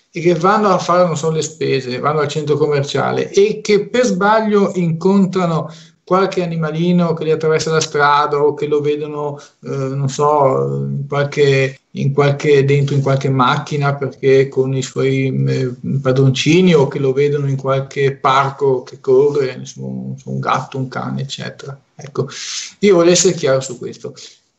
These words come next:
Questi personaggi devono in quel, in quel momento preciso vergognarsi di se stessi. E ripeto, quei personaggi lì devono in quel momento ben preciso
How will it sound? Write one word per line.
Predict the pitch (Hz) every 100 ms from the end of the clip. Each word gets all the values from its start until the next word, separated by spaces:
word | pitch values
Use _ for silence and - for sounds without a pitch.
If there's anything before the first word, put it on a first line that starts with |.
| _ _
Questi | 147 175 196 196 170 -
personaggi | 143 - 135 147 196 208 208 233 139
devono | 127 190 196 160 151 135
in | 135
quel, | 147 147 -
in | 170 -
quel | 165
momento | 151 135 175 190 170 147
preciso | 139 139 - 208 233 254 - 151
vergognarsi | 170 185 160 147 135 160 196 190 233 233 160
di | 143 147
se | - 156 190 - -
stessi. | - - 233 202 - 123 - _
E | 156
ripeto, | 180 185 196 135 - 135
quei | 185
personaggi | 185 175 165 151 143 127
lì | 123 214 208 - -
devono | 135 202 202 170 147
in |
quel | 139 147
momento | 139 185 190 165 131
ben | 160 196
preciso | 262 262 143 123 156